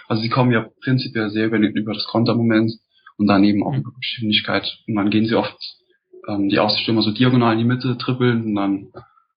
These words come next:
Speaker 1: passiert was. Da hat dann auch Mali eine sehr, ähm, wichtige Funktion im Kontermoment, der halt auch, also bundesligaweit schon hohe Klasse hat. Also dass da Mainz immer noch dabei ist, ist schon beeindruckend.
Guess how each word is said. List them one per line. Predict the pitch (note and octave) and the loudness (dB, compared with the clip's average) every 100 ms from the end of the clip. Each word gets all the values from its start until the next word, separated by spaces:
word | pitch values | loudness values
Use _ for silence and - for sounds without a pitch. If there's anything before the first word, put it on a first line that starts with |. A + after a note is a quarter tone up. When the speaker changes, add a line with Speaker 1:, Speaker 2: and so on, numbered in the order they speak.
| _ _ | _ _
Speaker 1:
passiert | - - A2 - | -8 -2 -2 -2
was. | F#2+ - - | -6 -8 -2
Da | A2+ | 0
hat | |
dann | B2 | 4
auch | C3 A#2 | 4 4
Mali | A#2 A#2 C#3 | 4 4 4
eine | C3+ B2+ | 2 0
sehr, | A#2+ A#2+ A#2+ A#2+ - | -2 -2 -2 -4 -4
ähm, | A#2 | -4
wichtige | A#2+ C3 D3+ C#3 | -2 -2 -2 -2
Funktion | C#3+ C3+ - C#3 C#3 | -2 -2 -2 0 2
im | B2+ - | 0 -4
Kontermoment, | - C3 B2 B2 A#2 A#2+ A2+ - _ _ _ _ _ _ _ _ | -2 0 0 0 0 -2 -2 -8 _ _ _ _ _ _ _ _
der | - A2 | 0 2
halt | A2+ | 2
auch, | - F#2+ - - | 2 0 -2 -8
also | G2 G2 - _ _ _ _ _ _ _ _ _ - - _ _ _ _ _ D4+ _ _ _ - - | -6 -8 -10 _ _ _ _ _ _ _ _ _ -20 -20 _ _ _ _ _ -20 _ _ _ -14 0
bundesligaweit | C3+ C3 - B2 A2+ G#2+ G#2+ G#2+ | 4 4 4 2 2 2 0 0
schon | G#2+ A2 A#2 | -6 -8 -6
hohe | A2+ A2 | -4 -4
Klasse | G#2+ G2+ - G#2 | -4 -6 -6 -8
hat. | G2 - | -8 -6
Also | - G#2 | -6 -4
dass | G#2 | -6
da | - G#2+ | -4 -2
Mainz | G#2 G#2 G#2 | -2 -2 -6
immer | A2 | -4
noch | G#2 G#2 | -4 -4
dabei | G#2 G#2 G#2+ | -4 -4 -4
ist, | G#2+ | -4
ist | - | -6
schon | - A2+ | -4 -2
beeindruckend. | G#2+ - A#2+ B2+ B2+ | -2 -4 -6 -12 -10